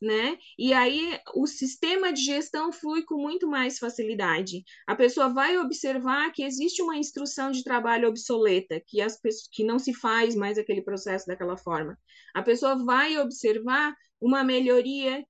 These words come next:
que vai reduzir, de repente, o tempo de um processo ou de um serviço, uma melhoria que vai aumentar a qualidade,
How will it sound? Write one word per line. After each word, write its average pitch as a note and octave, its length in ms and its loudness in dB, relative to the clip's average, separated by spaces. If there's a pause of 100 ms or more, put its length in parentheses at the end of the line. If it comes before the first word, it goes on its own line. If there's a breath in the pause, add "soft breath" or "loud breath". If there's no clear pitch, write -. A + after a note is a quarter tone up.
(220)
que C4 140 2
vai A#3+ 280 2
reduzir, A#3+ 760 0
de G#3+ 80 4
repente, A3 480 -2
o G#3+ 60 -10
tempo A3 320 -2
de G3+ 100 -6
um G3 80 -6
processo G#3+ 680 -4
ou G3 60 -2
de G3 100 -8
um G#3 60 -4
serviço, G#3+ 680 -2
uma G#3 160 -2
melhoria G3+ 540 0
que - 100 -12
vai G#3 280 -2 (280 loud breath)
aumentar A#3 840 4
a - 40 -6
qualidade, G#3 920 -4